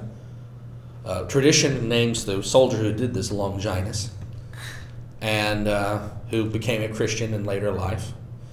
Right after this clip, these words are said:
and is usually connected with the identity of the one who said, "Surely this man was the Son of God."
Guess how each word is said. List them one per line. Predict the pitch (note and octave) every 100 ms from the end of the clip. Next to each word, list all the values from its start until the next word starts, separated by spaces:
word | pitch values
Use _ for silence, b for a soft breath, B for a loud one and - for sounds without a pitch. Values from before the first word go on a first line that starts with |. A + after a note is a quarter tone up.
| B B B B -
and | G#2
is | G#2+ G#2+
usually | G#2+ A#2
connected | A2 A#2 B2+ G#2+
with | G#2+ G2+ G#2
the | G#2
identity | G2+ G#2 G2+ G#2
of | G2
the |
one | G2 G2 F#2+
who |
said, | F#2+ - F#2 F#2
"Surely | G#2+ G2 F#2
this | F#2
man | F#2+ F#2 F#2+
was | F#2
the | -
Son | - F#2
of | G2+
God." | F2+ F2